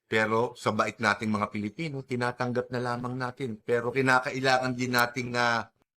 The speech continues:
ika nga iwakasan itong, ah, kahangalan ng mga politiko. Kailangan matuto na tayong pumili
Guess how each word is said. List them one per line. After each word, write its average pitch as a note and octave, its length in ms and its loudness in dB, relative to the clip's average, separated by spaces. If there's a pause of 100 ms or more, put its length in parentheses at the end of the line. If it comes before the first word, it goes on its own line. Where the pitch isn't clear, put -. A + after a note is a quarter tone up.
(280)
ika B2 400 4
nga B2+ 120 0
iwakasan A2+ 760 0 (1000)
itong, A2+ 400 0
ah, A2 220 6
kahangalan A2 580 0 (160)
ng G2 180 0
mga G2 200 -2 (100)
politiko. F#2 640 -6 (2250)
Kailangan G2+ 480 0
matuto G2 500 0
na F#2+ 140 -2
tayong F#2 340 -4
pumili E2+ 540 -8